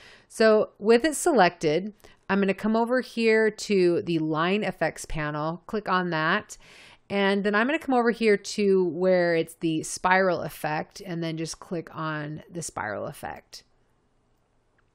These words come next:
And it's gonna take a minute. It does take some time to add these lines in. But you can see that it's added lines inside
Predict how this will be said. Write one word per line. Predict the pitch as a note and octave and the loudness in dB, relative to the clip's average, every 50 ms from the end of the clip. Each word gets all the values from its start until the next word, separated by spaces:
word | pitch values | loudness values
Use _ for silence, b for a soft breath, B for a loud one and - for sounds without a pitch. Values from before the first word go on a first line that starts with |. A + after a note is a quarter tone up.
| _ _ _ _ _ - | _ _ _ _ _ -6
And | F#3 F#3+ | -4 -2
it's | F#3+ F3+ - | -2 -4 -2
gonna | - A3 A#3 C4+ | -4 -4 -4 -4
take | B3+ - D4+ D4+ D#4+ | -4 -4 -4 -2 -2
a | C#4 | -2
minute. | A#3 G3+ F#3 F3+ F#3 G#3 A#3 G#3+ - _ _ _ _ - | 0 0 0 0 0 -2 -2 -4 -8 _ _ _ _ -8
It | F3+ F3 F3 | -8 -8 -2
does | - G3 F3+ F#3 F#3+ F#3+ G3 G3 F#3+ - - b b b b b - | 0 2 2 4 4 2 0 0 -4 -8 -14 b b b b b -2
take | - G3 F#3+ E3 | 0 0 0 0
some | - G3 F#3 F3+ | -2 -4 -4 -4
time | - - F3 E3+ E3+ E3+ E3+ E3+ F3 | -2 -2 0 0 0 0 -2 -4 -6
to | E3+ - - F#3 E3+ D#3+ D#3+ - | -8 -6 -4 -2 0 0 -2 -2
add | - D#3+ D#3+ D#3+ D#3+ D#3+ D#3 D#3+ D#3 - - E3+ | -2 -2 -2 0 0 0 0 -2 -4 -6 -6 -6
these | E3+ E3 D#3+ D3+ D#3 | -4 -4 -4 -4 -4
lines | D3+ D3+ D3+ D3+ D3+ D#3 D3+ D3+ D#3 D3 D3+ | -4 -4 -2 -2 -2 -2 -4 -4 -6 -6 -8
in. | - D#3 D3 C#3 C#3+ D3 D#3 B B B B B B B B - | -8 -8 -6 -6 -8 -10 -12 B B B B B B B B -4
But | G#3+ | -4
you | A3+ G#3 | -2 0
can | A#3+ A3+ G3+ | 0 0 0
see | - - A#3+ B3 | 0 -2 0 0
that | B3+ C#4+ | 0 0
it's | C#4 C#4+ - - - | 0 0 -2 -4 0
added | F3 F3 F3 F#3+ F#3+ F#3+ F#3 - - | 2 4 4 6 4 4 2 0 -4
lines | D4 G#3+ F3 E3 E3+ E3 E3 E3 D#3+ D#3+ D#3+ D#3+ - _ _ _ | -4 -2 0 0 0 0 -2 -2 -4 -6 -6 -8 -12 _ _ _
inside | A#3 A3+ A#3 A#3+ B3+ B3+ - - - - E3+ D#3+ E3 E3 E3 E3 E3 E3 - | -6 -4 -4 -2 -4 -4 -6 -4 -2 0 2 2 2 2 0 -2 -2 -4 -4